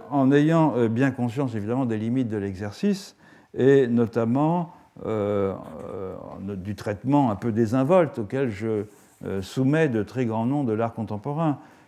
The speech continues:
Car au fond, c'est avec raison que les historiens de l'art s'efforcent de mettre en avant les singularités des artistes, euh, qu'ils spécifient méticuleusement,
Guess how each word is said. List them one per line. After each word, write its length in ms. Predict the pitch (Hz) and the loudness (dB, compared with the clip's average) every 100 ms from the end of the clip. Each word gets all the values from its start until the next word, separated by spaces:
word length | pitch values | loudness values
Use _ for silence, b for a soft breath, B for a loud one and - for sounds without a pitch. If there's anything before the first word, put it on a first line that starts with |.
| B | B
Car 300 | 151 147 139 | 4 6 4
au 80 | 135 | -2
fond, 240 | - 170 | -2 -4
c'est 220 | 156 135 131 | -2 -2 0
avec 300 | 120 123 113 | 0 -2 -2
raison 340 | 151 190 202 | -4 -2 -4
que 60 | 127 | -4
les 180 | 104 | -4
historiens 500 | 110 - 113 110 110 | -6 -6 -6 -6 -8
de 100 | 107 | -6
l'art 360 | 156 196 175 85 - _ _ _ _ _ _ _ _ - - | -4 -4 -4 -8 -14 _ _ _ _ _ _ _ _ -20 -14
s'efforcent 420 | 98 87 113 85 | -10 -6 -6 -4
de 80 | 95 | -6
mettre 220 | 92 95 | -6 -6
en 100 | 95 | -6
avant 300 | 92 95 101 | -6 -6 -6
les 120 | 98 | -6
singularités 1000 | - 98 101 95 90 98 95 95 92 92 b b b b | -8 -8 -6 -4 -4 -6 -6 -6 -6 -8 b b b b
des 220 | 98 92 | -8 -6
artistes, 760 | 110 104 - 113 117 117 - - | -6 -8 -4 0 2 0 -6 -8
euh, 200 | 95 101 98 b b b | -6 -6 -10 b b b
qu'ils 420 | - 110 104 95 95 | -10 -6 -4 -4 -6
spécifient 880 | - 160 156 175 - - 143 143 131 | 0 0 0 -2 -4 -6 -4 -2 -2
méticuleusement, 1200 | 117 120 131 135 127 127 117 120 120 120 120 | -2 -2 -8 -8 -4 -2 -2 -2 0 0 -2